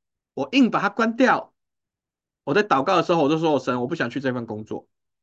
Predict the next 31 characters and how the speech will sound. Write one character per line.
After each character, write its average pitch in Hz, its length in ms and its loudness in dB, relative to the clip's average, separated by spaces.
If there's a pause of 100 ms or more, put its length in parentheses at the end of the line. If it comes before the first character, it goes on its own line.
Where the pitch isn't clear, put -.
(540)
不 156 100 -4
想 120 140 -4
去 131 80 -2
信 139 200 -6
医 120 280 -8
工 113 180 -10
作。” - 240 -10 (540)
可 - 80 -12
是 156 340 0 (1700)
其 147 200 -4
他 165 160 2
的 147 120 -4 (280)
门 120 340 -6
都 135 160 -2
关 127 340 -2
了， - 220 -10
好 - 320 -4
像 - 340 0 (320)
那 254 160 2
个 214 120 0
地 202 180 -2
方 180 240 0
我 117 160 -4
非 156 480 -4
去 135 560 -6
不 135 140 -8
可。 - 280 -16 (3250)
就 302 100 2
好 254 160 4
像 254 180 4
神 170 460 0